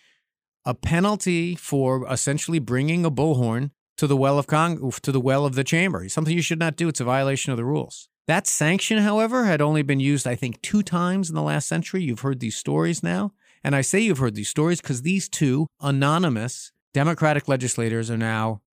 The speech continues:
virtual household names. No Justin, no peace. But it's not just there. Because they can, a group of pro-life organizations, not an actual human being and not an actual woman, mind you,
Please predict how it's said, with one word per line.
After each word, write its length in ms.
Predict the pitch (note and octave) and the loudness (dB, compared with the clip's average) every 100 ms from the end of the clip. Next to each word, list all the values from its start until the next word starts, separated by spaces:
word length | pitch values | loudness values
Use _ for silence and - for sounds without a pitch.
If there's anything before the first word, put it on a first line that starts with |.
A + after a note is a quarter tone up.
| - | -2
virtual 420 | C#3 F#3+ F#3 E3 | 2 2 2 2
household 640 | B2+ C3 C3 - C3 A#2+ G#2+ | 2 0 0 0 0 0 -2
names. 400 | G2+ F2 F2+ A#2 | -4 -4 -6 -2
No 140 | C3+ | -2
Justin, 560 | D3 B2 B2 - A2 G#2+ | 0 -2 -2 -4 -4 -2
no 160 | G#2+ | -4
peace. 500 | - A2+ F2+ - - - _ _ | -4 -6 -6 -10 -16 -20 _ _
But 120 | G3 | 0
it's 120 | G3+ | 4
not 200 | G#3+ A#3 | 2 2
just 480 | - G#3 G3 - - | 2 0 0 -4 -8
there. 540 | B2 C3 B2+ D3+ A3 - _ - | -2 0 2 2 0 -4 _ -2
Because 500 | D3 - F#3+ G3 C#3 | 0 2 2 2 2
they 180 | D3+ | 0
can, 400 | D3 - C#3+ E3+ | 0 -2 0 2
a 80 | G#3+ | 0
group 260 | D3+ D3+ D3+ | 2 0 0
of 140 | C#3 | -2
pro-life 480 | - F#3 G3 F3+ E3 | 2 4 4 2 2
organizations, 920 | D#3 D3 C3+ G#2+ G2 F#2 - C3 C#3+ | 2 2 0 -2 -4 -6 -6 -6 -2
not 260 | C#3 F3 A#3+ | 2 2 2
an 140 | G#3+ | 0
actual 640 | D#3+ F3 - D#3+ C#3+ - _ - | 0 -2 0 2 2 -2 _ -2
human 260 | C#3+ C#3+ | 0 2
being 300 | A#2+ B2 A#2 | 2 0 0
and 80 | C3 | 0
not 120 | C#3+ | 0
an 60 | E3+ | 0
actual 400 | E3 - C3+ A#2 | 0 0 -2 0
woman, 260 | C#3 D3 A2 | 2 2 0
mind 300 | F#2 F2 G2+ | -2 -4 -4
you, 160 | D#3 | -6